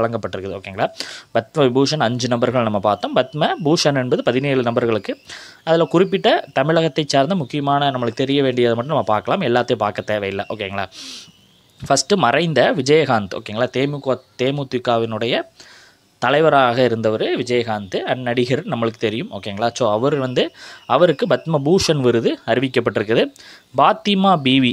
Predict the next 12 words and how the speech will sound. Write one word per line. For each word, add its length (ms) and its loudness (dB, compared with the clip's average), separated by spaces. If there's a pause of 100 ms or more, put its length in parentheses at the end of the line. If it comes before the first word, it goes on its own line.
(140)
அவர்களுக்கும் 640 2
அறிவிக்கப்பட்டிருக்குது 800 0
பத்மபூஷன். 640 -4
இவங்க 180 -2
யார் 260 2
அப்படின்னா, 280 -4 (580)
தமிழகத்தினுடைய 840 2
முன்னாள் 640 2
ஆளுநராக 800 4
இருந்தவங்க 400 -2
தான் 160 -2
பாத்திமா 440 0